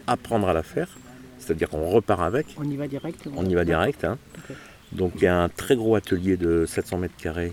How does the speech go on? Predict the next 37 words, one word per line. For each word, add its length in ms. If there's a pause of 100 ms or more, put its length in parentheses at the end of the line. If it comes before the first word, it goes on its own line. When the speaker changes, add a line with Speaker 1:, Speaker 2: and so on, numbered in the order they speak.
Speaker 1:
qui 100
est 120
dédié 320
qu'à 180
ça, 280 (640)
Speaker 2:
Ok. 220 (100)
Speaker 1:
avec 240 (180)
toutes 220
les 80
machines, 720
euh, 300
les 140
tables 280
de 60
travail, 720
les 240
gabarits, 720
des 100
protocoles 800 (480)
de 60
sécurité, 560
parce 160
qu'il 100
faut 140
penser 340
qu'on 160
accueille 320
des 120
Speaker 2:
Mhm, 40
Speaker 1:
gens 180
qui 100
ne 40
sont 80
Speaker 2:
mhm. 60
Speaker 1:
pas 80
du 120
métier, 440